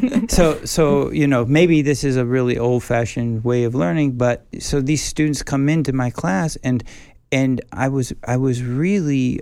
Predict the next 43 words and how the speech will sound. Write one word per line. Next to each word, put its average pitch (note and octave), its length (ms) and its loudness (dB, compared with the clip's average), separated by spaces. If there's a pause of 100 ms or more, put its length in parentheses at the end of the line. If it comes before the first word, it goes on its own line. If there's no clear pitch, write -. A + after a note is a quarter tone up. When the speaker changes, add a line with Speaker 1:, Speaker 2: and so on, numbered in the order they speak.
Speaker 2:
um, A2+ 480 0
blown C#3+ 340 2
away D3 300 2
by B2+ 240 0
it. A2+ 160 -4 (180)
And C3 140 0
also, E3+ 360 -2
you, C#3 220 -2 (220)
I, C3+ 180 0 (100)
I B2+ 100 -2
came E3 280 -2
from C#3 200 -2
the B2 100 -2
U B2+ 320 0
S, D3 340 -2 (320)
and B2+ 160 2
in C3 320 0
the B2 80 0
U D3+ 300 2
S, D3+ 320 0
we C#3 160 0
have C3+ 180 0
a A#2 100 -2
racist A#2+ 760 0
view A#2+ 580 0 (140)
of G#2 260 -2
education. A#2+ 800 -2 (420)
And, B2 220 0
you B2 100 2
know, A#2 80 0
so, A#2+ 340 0
so B2+ 200 -2
the A#2 180 -2
traditional C3+ 640 0
racial A#2+ 400 0
view A#2 540 0 (100)
is A2 320 -2
that A2 180 -4
the A2 100 0
white A#2+ 260 0
people A2 280 -4
are G#2 80 -2
smart C#3 500 0